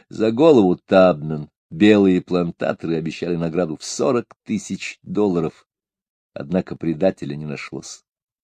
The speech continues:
В годы Гражданской войны Гарри Табмен сражалась в войсках северян и в партизанских отрядах. Фермер из Огайо Джон Браун, тысяча восьмисотый, тысяча восемьсот пятьдесят девятый годы,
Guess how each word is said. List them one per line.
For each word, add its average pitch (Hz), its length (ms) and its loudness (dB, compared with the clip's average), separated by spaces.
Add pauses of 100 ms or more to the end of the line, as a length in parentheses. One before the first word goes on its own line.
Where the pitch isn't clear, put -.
(320)
В 78 100 -14
годы 87 200 -2
Гражданской 95 560 0
войны 98 420 2
Гарри 98 500 4
Табмен 87 560 2
сражалась 87 520 -2
в 85 60 -8
войсках 85 440 -2
северян 90 720 0 (600)
и - 100 -4
в - 60 -14
партизанских 82 680 -2
отрядах. 80 380 -10 (1800)
Фермер 208 420 8
из 185 200 8
Огайо 180 640 8
Джон 160 380 4
Браун, 151 640 6 (380)
тысяча - 320 0
восьмисотый, 127 880 2
тысяча - 280 -4
восемьсот 98 380 -4
пятьдесят 92 360 -6
девятый 110 420 2
годы, 135 320 0